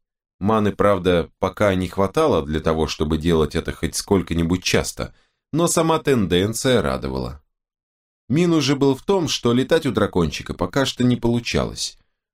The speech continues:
Вымахавший уже мне по колено Жора все так же бегал по лесу, даже не делая попыток подняться на крыло.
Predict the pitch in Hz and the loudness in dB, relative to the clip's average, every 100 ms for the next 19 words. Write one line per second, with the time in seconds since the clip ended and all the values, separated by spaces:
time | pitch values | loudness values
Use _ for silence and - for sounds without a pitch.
0 | _ 73 104 101 - 76 - 82 82 95 | _ 0 2 2 0 -2 0 2 2 2
1 | 92 90 - 80 80 90 92 80 71 117 | 2 0 -2 -2 0 2 2 0 2 2
2 | 135 80 - _ - - 120 151 127 113 | 2 0 -6 _ -4 -2 2 2 2 0
3 | 113 127 110 101 95 98 139 139 - 78 | 2 0 2 0 2 2 2 2 -2 0
4 | 101 95 101 104 95 123 120 107 85 - | 0 2 0 0 0 2 2 2 -2 -2
5 | 117 123 120 113 80 76 71 69 85 92 | -2 -2 -2 0 0 0 -2 -2 -2 -2
6 | - 120 80 57 | 0 0 0 -4